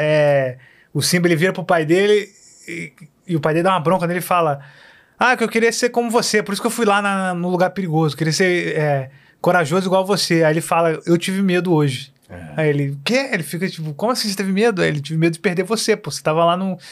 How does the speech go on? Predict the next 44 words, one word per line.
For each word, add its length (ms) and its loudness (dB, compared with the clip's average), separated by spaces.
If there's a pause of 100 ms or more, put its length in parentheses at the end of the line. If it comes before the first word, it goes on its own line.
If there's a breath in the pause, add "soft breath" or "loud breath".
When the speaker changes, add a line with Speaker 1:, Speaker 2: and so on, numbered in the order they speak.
Speaker 1:
ele 100 -2
foi 140 0
se 100 0
enfiar 160 2
lá 100 2
no 80 -2
negócio 220 2
da 60 0
Diana, 280 2
lá, 160 2
né, 100 0
no, 280 -4
no 80 -2
cemitério 420 0
dos 80 -6
elefantes. 460 0 (120)
Speaker 2:
É. 280 -14 (160)
Isso 180 -2
Speaker 1:
Isso 100 0
Speaker 2:
é 100 2
muito 160 -2
Speaker 1:
aí 180 -2
Speaker 2:
forte, 320 -10
cara, 340 -8
isso 180 -12
é 40 -8
muito 80 -8
Speaker 1:
pega 460 0
Speaker 2:
forte. 280 -14
Speaker 1:
legal. 480 0 (240 loud breath)
E, 240 -4
e 60 0
principalmente 500 0
na 60 4
hora 100 2
da, 180 0
que 100 -10
ele 60 -8
tá 100 0
brigando, 480 0
que 280 -4
ele 120 -2
tá, 380 0 (600 soft breath)
é, 760 0